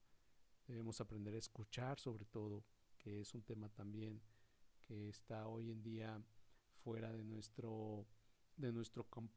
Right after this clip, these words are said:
de nuestra comprensión y de, y de nuestro entendimiento social. Así que bueno, esto, esto es todo por hoy,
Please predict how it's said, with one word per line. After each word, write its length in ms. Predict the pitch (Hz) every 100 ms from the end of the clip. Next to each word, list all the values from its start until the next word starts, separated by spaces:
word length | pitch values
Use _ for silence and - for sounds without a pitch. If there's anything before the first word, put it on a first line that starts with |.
| -
de 100 | 123
nuestra 280 | 113 - 117
comprensión 580 | 113 107 110 110 120
y 80 | 117
de, 200 | 113 113 -
y 80 | 120
de 120 | 113
nuestro 320 | 107 104 -
entendimiento 760 | 113 107 113 107 107 107 101 -
social. 440 | - 104 - 92 - - - - - - -
Así 180 | 117
que 100 | -
bueno, 300 | 143 127 123 - - - - - -
esto, 600 | 127 - 143 135 135 - -
esto 300 | 120 - 127
es 100 | -
todo 240 | 139 127
por 200 | 120 117
hoy, 240 | 123 165